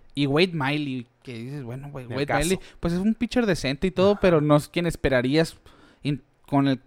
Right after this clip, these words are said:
Speaker 1: quien tener una interacción.
Speaker 2: Sí.
Speaker 1: Pues él me lanzó una pelota ya de, con el sello de usada en juego y ahí la tengo, la
Speaker 2: Sí,
Speaker 1: pelota.
Speaker 2: sí, sí.
Speaker 1: Pero Wade Miley uno esperaría, bueno, Big Papi, ¿no? O algo y alguien así en la
Speaker 2: Exacto,
Speaker 1: época.
Speaker 2: pues es que es
Speaker 1: Pero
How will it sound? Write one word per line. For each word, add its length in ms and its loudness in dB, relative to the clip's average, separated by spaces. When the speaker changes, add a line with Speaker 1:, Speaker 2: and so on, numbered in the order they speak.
Speaker 1:
quien 220 -2
tener 180 2
una 120 2
interacción. 600 0
Speaker 2:
Sí. 260 -12
Speaker 1:
Pues 140 -6
él 80 -2
me 100 2
lanzó 240 0
una 140 -2
pelota 460 -4
ya 200 -2
de, 320 -4
con 200 -2
el 100 -2
sello 320 -4
de 120 0
usada 360 -6
en 80 -6
juego 320 -4
y 60 -2
ahí 80 -2
la 100 -4
tengo, 300 -6
la 80 -4
Speaker 2:
Sí, 80 -12
Speaker 1:
pelota. 260 -6
Speaker 2:
sí, 120 -14
sí. 240 -16
Speaker 1:
Pero 160 -2
Wade 220 0
Miley 260 4
uno 140 4
esperaría, 520 0
bueno, 340 -4
Big 180 -6
Papi, 460 -10
¿no? 260 -4
O 60 0
algo 280 0
y 20 4
alguien 220 0
así 160 -2
en 80 2
la 140 0
Speaker 2:
Exacto, 120 -6
Speaker 1:
época. 240 -6
Speaker 2:
pues 140 -4
es 40 -14
que 140 -4
es 100 -6
Speaker 1:
Pero 380 4